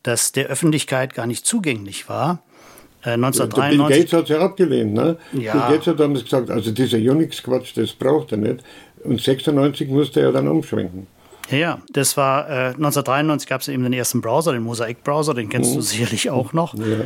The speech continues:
Speaker 1: der am National Center for Supercomputing Applications an der Universität von Illinois erfunden
Speaker 2: Der
Speaker 1: wurde.
Speaker 2: stammt aus der Chicago-Ecke, ja.
Speaker 1: Ja.
Speaker 2: Das ist der Andresen, der ist ja heute noch in verschiedene Aufsichtsräte.
Speaker 1: Der war ja mit seinem Netscape dann damals der Erste, der es kommerziell
Speaker 2: Mhm.
Speaker 1: vermarktete.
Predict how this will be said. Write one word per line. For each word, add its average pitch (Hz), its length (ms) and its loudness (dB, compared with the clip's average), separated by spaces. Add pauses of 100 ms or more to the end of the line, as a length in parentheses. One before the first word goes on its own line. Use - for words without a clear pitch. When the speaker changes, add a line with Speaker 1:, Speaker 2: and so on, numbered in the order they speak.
(480)
Speaker 1:
der 127 260 2
am 123 300 2
National 135 480 0
Center 143 560 0
for 131 320 0
Supercomputing 139 880 0
Applications 131 840 -2
an 123 140 -4
der 123 140 0
Universität 127 540 0
von 123 160 -2
Illinois 123 520 0
erfunden 120 420 0
Speaker 2:
Der 135 180 4
Speaker 1:
wurde. - 100 -4
Speaker 2:
stammt 139 220 2
aus 127 100 2
der 120 160 0
Chicago-Ecke, 107 840 0
ja. 104 100 2
Speaker 1:
Ja. 117 180 2
Speaker 2:
Das 117 80 2
ist 135 80 2
der 123 140 0
Andresen, 123 680 2
der 113 200 2
ist 120 160 2
ja 120 120 4
heute 117 200 2
noch 113 140 2
in 104 100 -4
verschiedene 104 460 -2
Aufsichtsräte. 98 640 -2 (260)
Speaker 1:
Der 123 180 2
war 135 120 2
ja 135 100 2
mit 131 160 -2
seinem 127 200 0
Netscape 131 420 -2
dann 123 180 -4
damals 127 300 0
der 123 100 -8
Erste, 127 240 0
der 123 120 2
es - 140 -4
kommerziell 131 720 0
Speaker 2:
Mhm. - 60 -10
Speaker 1:
vermarktete. 123 800 -2